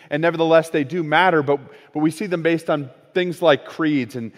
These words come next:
and people saying, you know, "I, I don't, I don't believe that the word Trinity should be used because the word Trinity isn't in the Bible." It's true, the word Trinity isn't in the Bible.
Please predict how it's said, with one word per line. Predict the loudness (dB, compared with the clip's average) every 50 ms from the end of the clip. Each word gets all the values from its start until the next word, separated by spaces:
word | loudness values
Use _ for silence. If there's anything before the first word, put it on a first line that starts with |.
| -20 _ _ _ -10
and | -8 -6
people | -6 -6 -4 -6 -6
saying, | -2 -2 -2 -2 0 0
you | 0
know, | 2 4
"I, | 4 4 4 4
I | 2 0
don't, | 2 2 0 -2 -2 -10 -20 -12 -8
I | -4 -4
don't | -4 -4 -6
believe | -6 -8 -8 -6 -6 -6 -6 -6 -6 -4
that | -4 -4 -4 -6 -8
the | -8 -6
word | -4 -4 -4 -4
Trinity | -6 -8 -6 -6 -4 -4 -4 -6
should | -6 -8 -12
be | -10
used | -10 -6 -4 -4 -4 -4 -6
because | -8 -8 -8 -8 -6
the | -6 -4
word | -2 -4 -4
Trinity | -6 -10 -10 -8 -6 -6 -4 -4 -2 -2
isn't | -4 -4 -6 -8 -6
in | -6
the | -6 -4
Bible." | -2 0 2 2 2 0 -2 -6 -14 -16 -20 _ _ _ _ _ _ _ _ _ _ _ _ _ _ _ _ _
It's | -20 -18 -18
true, | -14 -8 -4 -2 -2 -2 -2
the | -4 -4
word | -4 -4 -4 -4
Trinity | -6 -8 -6 -6 -4 -4 -4 -4 -4
isn't | -6 -6 -6 -8 -8 -10
in | -10 -10
the | -8 -6
Bible. | -4 -2 -2 -2 -4 -6 -12